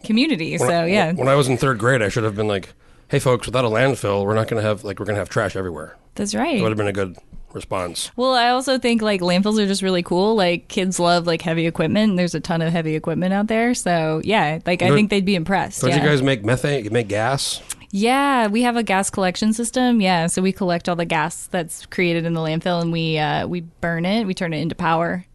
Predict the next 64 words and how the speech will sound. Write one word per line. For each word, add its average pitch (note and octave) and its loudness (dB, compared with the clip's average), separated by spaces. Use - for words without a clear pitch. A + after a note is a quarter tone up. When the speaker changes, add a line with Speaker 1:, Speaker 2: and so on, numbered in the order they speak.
Speaker 1:
Yeah. - -8
Speaker 2:
So C#3 2
let's, - -4
let's C#3 -8
get E3 -2
into C#3+ 2
the, A#2 2
we'll, A#2+ 0
we'll, A2+ 0
later C3+ 2
we'll A#2 2
talk A#2 0
about A2 0
the - -14
garbage G#2+ 0
business. F#2+ -4
Um, F#2 -4
but G2+ -8
let's A2 -4
talk, - -2
let's - -14
go A#2+ -2
way A2 0
back, F#2+ -4
talk G2+ -4
about F#2+ -2
you G#2+ 0
a G#2 2
little F#2 -4
bit. F2+ -6
Uh, G2+ -2
so - -2
you're A2+ 0
from C3+ 0
Wasilla, G#2 0
right? F#2+ -4
Speaker 1:
That's G3 -2
right. G3 2
Yeah, F3+ 2
I F3+ 2
moved F#3 2
there F3 2
when F3 0
I E3+ 0
was E3+ -2
a E3+ 0
toddler. E3 0
Grew E3 -4
up D#3 -4
in E3 -2
Wasilla. D#3+ 0
Yeah, E3 2
out F#3 4
in G3 4
the G3 4
Knik F#3 0
area, E3+ 2
if F3 -6
people F3+ -8
know E3 -4
where D#3+ -4
that D#3+ -4
is. D#3+ -8
So E3+ -6